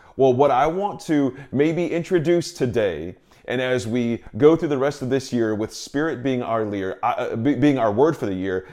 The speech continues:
I want us to be able to give ourselves permission to enter into the gray a little bit, okay? To be not just the black and white, but into the gray, into the middle, into the mess, okay? The mysterious, not for the mis-, not for the, the, the sake of being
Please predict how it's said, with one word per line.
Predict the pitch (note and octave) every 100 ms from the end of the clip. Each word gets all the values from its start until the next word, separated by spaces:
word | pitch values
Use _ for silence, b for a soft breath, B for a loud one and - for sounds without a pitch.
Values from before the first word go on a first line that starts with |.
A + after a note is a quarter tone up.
| B
I | - C#3+
want | F#3
us | F#3
to | -
be | B2+ A#2 A2+
able | A2+
to | A2+
give | G2+ C#3+
ourselves | F#3 F#3 F3+ E3 -
permission | C#3+ A2 G#2 F2 E2+ G2 b b b
to | - F3+
enter | G3+ G#3+ G#3
into | D#3
the | C3+
gray | G#2 B2 B2 A#2
a |
little | G2 F#2+ F2
bit, | F#2 - -
okay? | G2+ C#3 C#3+ - -
To | D3+
be | C3+ D3
not | C3+ E3+
just | G3+ F#3+
the |
black | F#3 F#3+ F3+
and | F#3 C#3+
white, | A2+ A2+ G2
but | A2+
into | D3 E3+
the | D3
gray, | A#2 C3+ B2+
into | A2+ C3
the | B2+
middle, | B2+ C3 G#2+
into | A#2 A2+ B2+
the | A#2+
mess, | A2+ C3 C3+ G2+ - - - b b
okay? | - B2 B2 B2+ B -
The | C3
mysterious, | B2+ - D3+ D#3+ D3+ C#3+
not | D3 F3+
for | G3
the | F3
mis-, | D3+ C#3+ -
not | C#3+ F#3 G#3
for | G#3
the, | D#3+ B2+ B2 B B
the, | B2+ B2
the | B2+
sake | B2+ E3 D3+
of | B2 G2+
being | A2+ D#3+ D3+ B2+